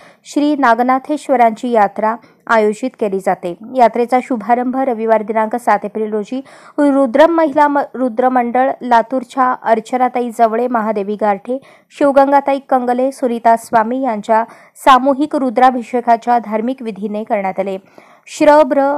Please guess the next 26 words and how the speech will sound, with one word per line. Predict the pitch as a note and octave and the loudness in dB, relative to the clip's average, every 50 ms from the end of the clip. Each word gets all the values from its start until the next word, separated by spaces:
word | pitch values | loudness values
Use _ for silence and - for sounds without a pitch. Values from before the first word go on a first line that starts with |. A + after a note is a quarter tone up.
| - - | -6 -8
एकशे | A#3+ B3+ - - C#4+ | -10 -10 -8 -2 0
आठ | C4+ C4 C4 C4 - | 2 2 2 0 -2
श्री | - - - A#3 C4 B3+ C4 C4 C4 | -6 -10 -6 -6 -4 -4 -4 0 2
राजशेखर | B3 A#3+ A#3 A3+ B3+ - - D4+ D4 - D4+ D4 | 4 4 4 2 0 -8 -8 -8 -2 -2 -2 -2
स्वामी | - - D4 C4+ B3 B3 C4 C4+ C4+ | -2 -2 0 0 0 0 -2 -6 -2
व | B3 C4 C4 | -2 -2 0
मनी | B3+ B3+ B3+ B3+ C4 C#4 | 0 0 0 0 -2 -4
प्र | C4+ - C4+ C4+ C#4 | -4 -2 -2 -2 -2
कोरणेश्वर | C4+ - B3 A#3+ A#3+ A3+ A#3+ B3 - - B3 A#3+ | -2 -2 -2 -2 -2 -2 -6 -6 -4 -6 -6 -6
स्वामीजी | A#3 - - A#3 A3+ A3+ A#3 A3 - B3+ | -6 -4 0 0 0 0 -2 -6 -6 -6
यांच्या | B3 A#3 A3+ A3 G#3+ A#3 A3+ | -4 -2 -4 -2 0 -2 -2
दिव्य | G#3+ A3 A3 G3+ A3 A3+ | 0 -2 -6 -4 -4 -6
सानिध्यात | A3 - A#3 G#3+ G#3+ A3+ G#3 B3+ B3+ C4 - - - - - - _ - | -2 -2 -2 -2 -2 -6 -6 -6 -6 -6 -6 -12 -20 -20 -20 -20 _ 2
प्रतिवर्षाप्रमाणे | C4 C4+ B3+ D4+ D4+ D#4+ D#4 - D#4+ D#4 C#4+ D4+ D4+ D4 D4 D4 D4+ D4+ | 2 2 2 4 2 2 2 4 2 2 2 2 2 2 2 -2 0 2
यावर्षीही | D4 C4 B3+ B3 C4 B3+ C4 - - C#4 C4 B3+ - C#4 C4+ | 2 2 2 2 0 -4 -4 -6 -8 -8 -8 -6 -6 -8 -6
विविध | B3 C4 C4 B3 D4 D4+ D#4+ | -6 -6 -6 -6 -6 -4 -4
सामाजिक | F4+ - - - C4+ A#3 A#3+ C4+ D4+ - - G#3 G3+ - | -4 -6 0 0 0 0 2 -2 -6 -4 -6 -10 -10 -8
व | A3 A#3 B3 | -4 -4 -4
धार्मिक | A#3+ G#3+ A3+ A3 A#3 B3 C4+ D#4+ - | -4 -4 -2 -2 -2 -2 -2 -6 -4
कार्यक्रमांचे | - B3+ A3 G#3+ G#3 - A#3 A3 A3 B3 C#4+ - - G#3+ F#3+ F#3 - - - - - _ - | 0 0 0 0 -2 -6 -4 -4 -4 -4 -4 -4 -4 -4 -4 -6 -10 -14 -20 -20 -20 _ -4
यात्रेच्या | C#4 C4+ B3+ B3 A#3+ C#4 D4 D4+ D4 D#4 E4 | 4 6 6 6 6 4 -2 -2 0 0 -2
निमित्ताने | D#4+ D4+ C#4 C4 C4 - C#4 B3+ B3+ C4+ | 0 0 -2 -4 -2 2 2 2 4 4
आयोजन | B3+ A#3+ A3+ A3+ A3+ A3+ B3+ A#3+ | 2 2 2 0 0 -4 -6 -4
करण्यात | - A#3+ G#3+ G#3 A3+ B3+ - - | -2 -2 0 0 -2 -6 -6 -6
आले | G3+ F#3 | -4 -2
आहे. | F#3+ F#3 F3+ E3+ F#3+ F3+ | 0 -2 -2 -2 -6 -8